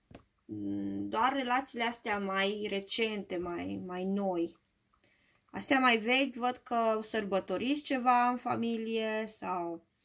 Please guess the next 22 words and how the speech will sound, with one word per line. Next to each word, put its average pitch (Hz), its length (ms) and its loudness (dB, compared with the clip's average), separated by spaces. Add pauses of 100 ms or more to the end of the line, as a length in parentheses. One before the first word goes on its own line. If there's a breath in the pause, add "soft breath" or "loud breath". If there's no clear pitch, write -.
(680 loud breath)
uh, 175 440 -6
o 180 60 -4
să 196 140 -4
aveți 220 240 0
o 208 40 4
bucurie 220 720 2
sau 190 300 -2
ieșiți 190 460 -6
undeva 185 720 0 (880 soft breath)
cu 185 220 -4
partenerul, 214 720 0
partenera. 202 920 -4 (1900 soft breath)
Dar 247 320 6
văd 294 140 4
și 294 180 2
trădare, 185 760 2
deci 190 160 -2
văd 226 160 -2
și 269 160 -2
falsitate 196 960 -2
și, 175 440 -6 (720 soft breath)
um, - 320 -8